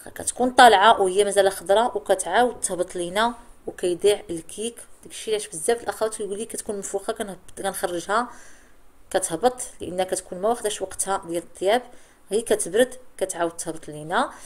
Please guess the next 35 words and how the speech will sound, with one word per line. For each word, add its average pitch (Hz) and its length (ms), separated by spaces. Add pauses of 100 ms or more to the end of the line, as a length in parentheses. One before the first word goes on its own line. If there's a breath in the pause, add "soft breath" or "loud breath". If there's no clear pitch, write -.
(180 loud breath)
كما 240 160
قلت 247 140
لكم 226 280
نخليو 269 320
لها 262 100
الوقت 208 340
الكافي، 170 560
ما 214 100
نحلوش 277 360
عليها 196 360
الفران، 175 580 (640 loud breath)
دوز 311 120
ستين 220 380
دقيقة. 190 380
إلا 208 200
كان 320 260
المول 285 180
غارق 220 460
كان 180 560 (220)
قصير 339 400 (280)
فماشي 254 300
مشكل، 220 460
في، - 180
في - 140
ساعة 196 200 (100)
كطيب. 311 320 (680 loud breath)
كنقلبها 247 540
بواحد 190 220
السكين، 233 800 (400)
كندخلو 262 480
على 180 140
هاد 165 100
الشكل 320 440 (360)
وغير 226 200
بشوية. 208 640